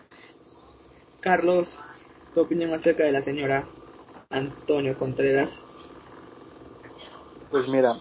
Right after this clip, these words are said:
Speaker 2: en lo personal, he estado en varios juegos, pero jamás he jugado con él. Eh, lo que sí tengo que reconocer es que es muy buen, eh, jugador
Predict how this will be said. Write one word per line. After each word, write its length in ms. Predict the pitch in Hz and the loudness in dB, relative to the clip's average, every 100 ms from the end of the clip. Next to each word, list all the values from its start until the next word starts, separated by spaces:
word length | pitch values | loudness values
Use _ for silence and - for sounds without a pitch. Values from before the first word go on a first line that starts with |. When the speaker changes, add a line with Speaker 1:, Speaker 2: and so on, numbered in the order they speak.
| - | -8
Speaker 2:
en 80 | 143 | 0
lo 80 | 135 | 2
personal, 480 | 131 135 139 175 190 160 | 4 2 6 6 6 4
he 140 | 165 | 4
estado 240 | 175 180 | 6 6
en 80 | 170 | 8
varios 220 | 147 151 - | 6 4 4
juegos, 340 | 135 131 160 - | 2 2 0 -2
pero 160 | 139 123 | -4 0
jamás 340 | 127 127 131 | 0 2 0
he 40 | 143 | 0
jugado 500 | - 135 123 120 117 | -4 -4 0 2 2
con 200 | 120 127 | -2 -2
él. 140 | 139 - - - - - - - - | -4 -4 -20 -20 -20 -20 -20 -20 -4
Eh, 320 | 135 127 123 - | 2 4 2 0
lo 100 | 135 | 0
que 100 | 135 | 0
sí 80 | 147 | 2
tengo 180 | 175 180 | 0 2
que 100 | 175 | 0
reconocer 920 | 151 - 131 135 131 123 113 135 160 143 | 0 -6 -10 -14 -10 -8 -2 0 0 0
es 120 | 135 | -2
que 120 | - 139 | -2 -6
es 100 | 135 | -4
muy 300 | 131 143 143 | -6 -6 -8
buen, 560 | 139 139 143 143 143 143 - - - - - | -2 0 0 -4 -10 -14 -20 -20 -20 -20 -4
eh, 80 | 127 | -4
jugador 480 | - 123 120 131 | 2 2 6 4